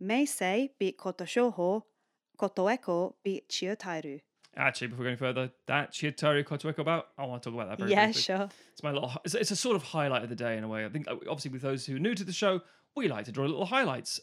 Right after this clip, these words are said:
Speaker 2: Um, not necessarily just good things, sometimes bad things, sometimes interesting things.
Speaker 1: Mm.
Speaker 2: This one is a really well, it's, it was a good close bout, um, bit of back and forth. Uh, but Koto, they were both sailing out of, out of the dohyo, out of the ring, as it were.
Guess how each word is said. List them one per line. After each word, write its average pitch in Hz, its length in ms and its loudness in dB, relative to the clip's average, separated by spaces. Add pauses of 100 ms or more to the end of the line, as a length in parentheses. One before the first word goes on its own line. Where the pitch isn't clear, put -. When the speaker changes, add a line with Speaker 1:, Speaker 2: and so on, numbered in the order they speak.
Speaker 2:
Um, 143 340 0 (140)
not 240 160 2
necessarily 226 340 0
just 180 300 -6 (120)
good 214 220 2
things, 139 460 -6 (240)
sometimes 151 340 -2
bad 233 300 6
things, 113 340 -2
sometimes 180 280 -8
interesting 202 420 0
things. 196 180 0
Speaker 1:
Mm. 180 180 -4 (160)
Speaker 2:
This 226 200 0
one 277 180 0
is 233 120 -2
a 220 80 2
really 214 260 2
well, 156 160 2
it's, 160 140 0
it 208 100 6
was 214 100 2
a 233 60 2
good 285 240 -4
close 220 260 0
bout, 127 380 -2 (400)
um, 123 480 -4
bit 208 80 -2
of 170 80 0
back 165 160 0
and 123 100 -10
forth. 120 320 -6 (460)
Uh, 127 260 -2
but - 240 -2
Koto, 190 380 -2
they 156 100 4
were 156 140 4
both 190 220 0 (180)
sailing 190 420 0
out 135 140 -2
of, 117 240 -8
out 131 120 -4
of 107 60 -8
the 127 80 -6
dohyo, 123 440 -6 (140)
out 120 120 -8
of 101 60 -10
the 123 80 -6
ring, 123 240 -6
as 120 100 -10
it 120 80 -10
were. 123 160 -8